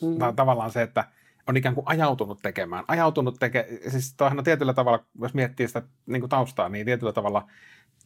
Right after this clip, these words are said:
Speaker 2: niinku puhuu tabuista tai
Speaker 1: Mm.
Speaker 2: aiheista, jotka ei varmasti ole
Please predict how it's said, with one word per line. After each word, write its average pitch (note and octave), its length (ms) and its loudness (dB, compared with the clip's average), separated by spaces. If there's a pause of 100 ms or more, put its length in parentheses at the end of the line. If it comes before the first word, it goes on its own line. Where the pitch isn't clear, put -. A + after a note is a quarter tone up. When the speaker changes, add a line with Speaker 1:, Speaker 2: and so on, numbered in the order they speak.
(340)
Speaker 2:
niinku G2+ 340 -6
puhuu A#2 300 0
tabuista A2 500 0
tai G#2+ 260 0 (140)
Speaker 1:
Mm. F#3+ 80 6
Speaker 2:
aiheista, B2+ 560 4
jotka A2+ 480 4
ei A2+ 280 0
varmasti A#2+ 440 4
ole B2 180 2